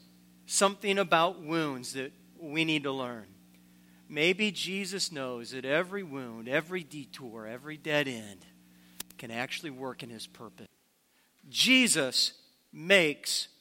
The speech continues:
a way. And Easter is for everyone. Even the wounded. Even the wounded.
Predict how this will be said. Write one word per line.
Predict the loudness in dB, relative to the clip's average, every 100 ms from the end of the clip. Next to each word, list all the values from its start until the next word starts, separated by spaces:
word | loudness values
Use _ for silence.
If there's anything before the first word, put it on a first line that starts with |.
| _ _ _
a | 0
way. | 2 6 6 6 -4 -14 _ _ _ _ _ _ _ -8
And | -8 -6
Easter | 0 2 4 2 -2 -6 -8 _ _ _ _ _ _ _ _ _ _ 4
is | 6 6
for | 4 6
everyone. | 6 4 -2 -2 -10 -14 _ _ _ _ _ _ _ _ _ -12 6
Even | 8 10 10
the | 8
wounded. | 10 10 10 8 6 6 -6 -20 -20 -20 _ _ -20 _ _ _ _ _ _ _ _ _
Even | 8 8 10 6
the | 6
wounded. | 4 2 0 -6 -12